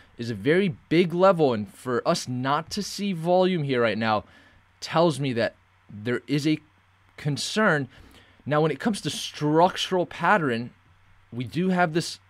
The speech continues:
flag. We could consider this a bullish flag on an hourly chart.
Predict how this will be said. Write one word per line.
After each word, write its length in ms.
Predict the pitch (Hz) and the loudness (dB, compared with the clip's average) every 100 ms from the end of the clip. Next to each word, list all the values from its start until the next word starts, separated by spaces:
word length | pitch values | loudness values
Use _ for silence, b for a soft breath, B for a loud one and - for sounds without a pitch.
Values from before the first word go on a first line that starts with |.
| _ | _
flag. 680 | - - - 127 120 135 180 | -20 -16 -6 0 2 2 0
We 100 | 143 | -4
could 220 | 117 - | -8 -10
consider 380 | 131 113 170 170 | -10 -6 -4 -4
this 160 | 160 | -4
a 60 | 135 | -6
bullish 480 | 101 127 147 170 - | -6 -4 -2 -2 -6
flag 300 | - 135 127 | -4 -2 -2
on 100 | 120 | -4
an 140 | 104 - | -6 -2
hourly 420 | 110 120 123 117 | -2 0 -2 -6
chart. 340 | - 127 151 | -2 0 0